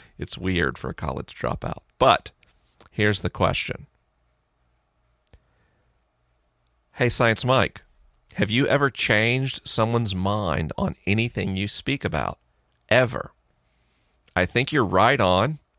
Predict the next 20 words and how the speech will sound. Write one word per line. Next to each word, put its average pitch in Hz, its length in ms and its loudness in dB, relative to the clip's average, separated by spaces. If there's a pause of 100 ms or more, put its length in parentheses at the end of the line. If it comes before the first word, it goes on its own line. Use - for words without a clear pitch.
and 82 140 -2
that - 140 0
<laughs> - 40 -2
everyone 120 540 2
else 98 280 2
on 87 180 0
Earth 87 240 0
is 78 120 -10
crazy, 104 640 -2 (640)
but - 120 -2
the 98 200 -2
only 139 320 4
people 139 340 -2
that 120 140 4
agree 107 300 2
with 117 160 0
me 120 160 0
are 92 160 2
people 110 460 -2
who 110 200 -2